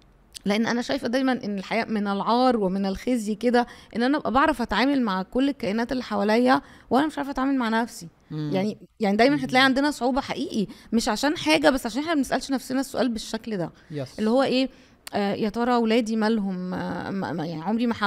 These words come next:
Speaker 1: ما هيدخل ولادي مثلًا، آه، لو كانوا في المدرسة، راجعين من المدرسة، كانوا في الكلية، في شغل، أيًا كان، راجعين من بره وأنا شايفاهم متضايقين، يا ترى هسيبهم متضايقين وأقول يتفلقوا ولا
Speaker 2: لا.
Speaker 1: بتاع؟ أكيد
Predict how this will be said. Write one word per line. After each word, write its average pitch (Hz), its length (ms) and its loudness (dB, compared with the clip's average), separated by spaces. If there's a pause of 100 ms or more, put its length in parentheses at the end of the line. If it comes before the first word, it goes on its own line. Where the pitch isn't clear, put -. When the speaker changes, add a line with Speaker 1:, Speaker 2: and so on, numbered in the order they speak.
(120)
Speaker 1:
ما 180 140 -6
هيدخل 226 340 -2
ولادي 214 280 0
مثلًا، 208 480 -2
آه، 185 360 -4
لو 180 140 -2
كانوا 214 240 -4
في - 80 -10
المدرسة، 202 480 -2
راجعين 185 260 -2
من 226 60 0
المدرسة، 202 460 -2
كانوا 196 220 -10
في - 80 -20
الكلية، 208 440 0
في - 120 -10
شغل، 208 380 0 (360)
أيًا 247 240 6
كان، 247 280 2 (340)
راجعين 226 440 0
من 285 140 2
بره 247 380 4 (240)
وأنا 247 160 4
شايفاهم 277 360 0
متضايقين، 233 580 2 (260)
يا 202 60 2
ترى 277 260 4
هسيبهم 294 360 2
متضايقين 226 360 2
وأقول 269 180 2
يتفلقوا 269 540 -2
ولا 233 160 0
Speaker 2:
لا. 160 120 0
Speaker 1:
بتاع؟ 285 160 -2 (140)
أكيد - 180 -4